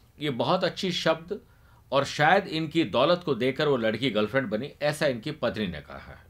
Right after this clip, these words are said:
ऐसा जब पत्नी को पता लगा, तो उन्होंने थोड़ा अपोज किया, लेकिन ज्यादा वो अपोज इसलिए नहीं कर पाई क्योंकि चुप रहना पड़ा। कारण क्या था कि पत्नी बहुत साधारण परिवार से है और पति ने बहुत बार इनके परिवार की फाइनेंशियल मदद की है,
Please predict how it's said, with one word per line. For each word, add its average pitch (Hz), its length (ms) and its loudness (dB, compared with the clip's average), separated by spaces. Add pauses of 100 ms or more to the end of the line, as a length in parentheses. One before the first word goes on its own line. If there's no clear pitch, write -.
(1400)
ऐसा 180 220 6
जब 196 220 6
पत्नी 190 320 4
को 196 120 2
पता 120 260 2
लगा, 117 280 0
तो 143 160 -8
उन्होंने 143 360 0
थोड़ा 135 240 0
अपोज 107 440 0
किया, 127 240 -6 (520)
लेकिन 165 300 4
ज्यादा 165 380 4
वो 185 120 4
अपोज 160 420 0
इसलिए 190 320 2
नहीं 117 200 0
कर 104 140 -2
पाई 110 240 2
क्योंकि 147 300 -2
चुप 208 260 2
रहना 120 200 2
पड़ा। 120 360 0 (460)
कारण 180 300 8
क्या 175 220 4
था 147 160 -4
कि 156 120 -4
पत्नी 165 420 0
बहुत 139 300 0
साधारण 135 360 4
परिवार 110 400 4
से 139 160 -4
है 139 180 -8 (760)
और 170 240 4
पति 175 260 4
ने 214 100 4
बहुत 160 420 2
बार 147 280 4
इनके 147 320 0
परिवार 131 440 2
की 160 160 -4
फाइनेंशियल 147 560 -2
मदद 101 320 -2
की 170 180 0
है, 185 320 4